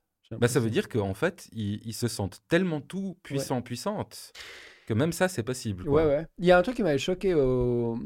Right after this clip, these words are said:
Speaker 1: à l'appel, euh, au tribunal cantonal, que j'ai pas laissé passer. Bon, voilà, moi, je,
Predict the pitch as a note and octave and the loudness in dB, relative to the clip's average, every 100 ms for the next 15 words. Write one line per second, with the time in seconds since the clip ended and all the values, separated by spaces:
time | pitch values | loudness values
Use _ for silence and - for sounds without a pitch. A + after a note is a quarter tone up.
0 | - B2+ B2 E3 C#3 A#2+ A#2+ A#2 - D3+ | -2 -2 4 4 6 4 4 2 -2 -2
1 | C#3 C3+ B2+ A#2 G3 G#3 F3 D3+ F3+ D3+ | 2 2 2 2 2 4 4 4 2 0
2 | A#2 B2 _ - B2 A#2+ A#2+ A#2 A#2+ A2+ | -4 -8 _ -2 2 4 4 2 0 -4
3 | A#2 C3+ C#3 C3+ B2+ C3+ C3 C3+ - E3+ | -4 0 2 2 0 -2 -2 -2 -2 -4
4 | E3 A2+ A#2+ A#2+ C3+ D#3 A#2+ A#2+ A#2+ A2+ | -4 -6 -6 -6 -6 -6 -6 -8 -8 -8
5 | A2+ | -10